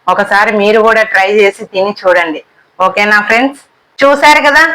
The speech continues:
నేను రవ్వ లడ్డు ఏ విధంగా తయారు చేశానో, మీరు కూడా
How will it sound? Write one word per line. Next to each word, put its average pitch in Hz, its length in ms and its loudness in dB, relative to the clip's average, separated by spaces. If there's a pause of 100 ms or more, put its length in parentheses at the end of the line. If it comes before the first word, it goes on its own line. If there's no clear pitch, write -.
(180)
నేను 254 180 2 (100)
రవ్వ 220 260 2
లడ్డు 262 200 2 (120)
ఏ 233 120 4
విధంగా 254 320 0 (100)
తయారు 247 360 0
చేశానో, 233 380 0 (440)
మీరు 262 320 4 (100)
కూడా 240 200 4